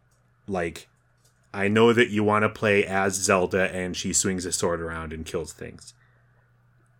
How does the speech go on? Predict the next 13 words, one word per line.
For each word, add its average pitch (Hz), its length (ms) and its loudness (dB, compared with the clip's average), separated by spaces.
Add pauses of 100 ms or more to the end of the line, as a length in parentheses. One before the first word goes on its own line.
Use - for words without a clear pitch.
The 104 120 0
problem 127 560 2
is 82 520 -2 (340)
that 95 440 -2 (800)
now 104 520 6
she - 200 -2
can 104 160 -2
do 101 160 0
everything. 92 760 0 (680)
It's - 140 -10
not 92 200 2
as 90 200 0
fun. 80 460 -4